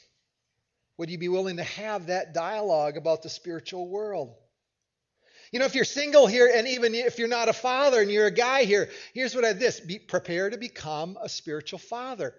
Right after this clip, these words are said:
for somebody else. See, what does that look like? As you learn to communicate some of this and actually give it away to somebody else's life.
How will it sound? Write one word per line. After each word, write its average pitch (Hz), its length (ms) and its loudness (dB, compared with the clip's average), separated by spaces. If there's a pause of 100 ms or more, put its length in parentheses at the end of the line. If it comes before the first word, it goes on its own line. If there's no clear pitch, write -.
for 185 100 -6
somebody 240 520 -4
else. - 600 -2 (1040)
See, 226 180 -10
what 202 240 0
does 180 200 -10
that 254 320 -2
look 156 300 -2
like? 135 540 -10 (1300)
As 233 200 2
you 247 160 -10
learn 277 260 4
to 285 60 -2
communicate 254 680 -2
some 220 220 0
of 208 60 2
this 220 280 4 (260)
and 220 100 2
actually 233 280 -2
give 185 440 -2
it 277 60 2
away 202 440 6
to - 120 -8
somebody 202 460 -2
else's 190 500 0
life. 139 460 -4